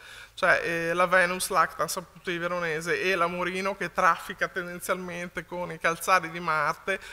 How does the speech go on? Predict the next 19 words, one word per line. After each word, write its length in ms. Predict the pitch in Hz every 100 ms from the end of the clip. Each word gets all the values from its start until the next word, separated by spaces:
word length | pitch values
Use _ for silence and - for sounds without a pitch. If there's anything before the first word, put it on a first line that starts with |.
| -
o 60 | 170
con 100 | 175
i 80 |
calzari 400 | 170 180 - 175 170
di 60 |
una 120 | 160
figura 600 | 165 - 185 175 160 180 226 - - -
sono 580 | - 247 208 185 175 175
fi-, 580 | - 214 190 175 175 170
ehm, 320 | 170 170 160
personaggi 680 | 208 202 - 202 160 180 185
che 100 | 202
hanno 180 | 220 190
riscosso 920 | 180 185 - 175 170 - - 214 214
un-, 220 | 196 190
una 500 | 185 175 170 170 175
fortuna 580 | 180 196 - 202 202 214
assolutamente 880 | - 202 - 233 208 190 175 185 196
incredibile, 720 | 214 208 202 180 156 156 175